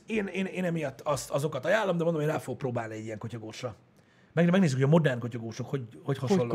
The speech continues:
Speaker 2: kotyognak.
Speaker 1: a, hogy hasonlanak a, a régi bakalit fülhöz. Érted?
Speaker 2: Nézd meg, nézd meg. Jöhet a teszt a tech csatornán.
Speaker 1: Igen.
Speaker 2: Az indukciós kotyogósról.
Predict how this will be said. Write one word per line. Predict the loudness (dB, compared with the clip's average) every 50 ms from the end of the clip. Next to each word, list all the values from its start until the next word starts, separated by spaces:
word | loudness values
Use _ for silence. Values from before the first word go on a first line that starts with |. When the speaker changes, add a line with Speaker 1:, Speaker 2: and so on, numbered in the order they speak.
| 0
Speaker 2:
kotyognak. | 0 0 0 0 0 -2 -4 -4 -6
Speaker 1:
a, | -10 -18 -20 -4 4
hogy | 4 4 4
hasonlanak | 4 0 0 -2 -2 -4 -4 -8 -8 -10
a, | -10 -10 -10 -12 -16 _ _ -20 -20 _ -14 -4
a | 2 4
régi | 6 6 6 6
bakalit | 4 4 6 6 4 4
fülhöz. | 2 2 0 0 0 0 -4 -6 -12 -16 _ _ _ _ _ _ _ _ _ _ _ _ _ _ _ _ _ _
Érted? | -2 0 0 0 -2 -2 -8 -14 _ _ _ _ _ _ _ _ _ _ _ _
Speaker 2:
Nézd | -2 2 2 4 4 2 0
meg, | 0 0 2 2
nézd | 2 2 2 2 0
meg. | -2 -4 -4 -4 -6 -10 -14 _ _ _ _ _ _ _ _ _ -20 -20 -20 -20 -20 -20 -20 -20 -20 -20 -20 -6 2
Jöhet | 6 8 8 8 6 4
a | 0
teszt | -2 0 -2 -2 -2 -4 -8 -10 -16 -20 -20 _ -20
a | -18 -12 -6
tech | -6 -6 -4
csatornán. | -4 -6 -4 -4 -4 -4 -2 -4 -4 -4 -6 -6 -8 -10 _ _ _ _ -20 -20 _ _ _ _ _ _ _ _ _ _ -20 -14 -10 -6 -2
Speaker 1:
Igen. | -2 0 0 -2 -4 -6 -8 _
Speaker 2:
Az | 0 4 4
indukciós | 6 6 6 4 2 2 2 0 2
kotyogósról. | 2 0 2 2 2 2 2 2 0 0 0 0 0 0 0 -2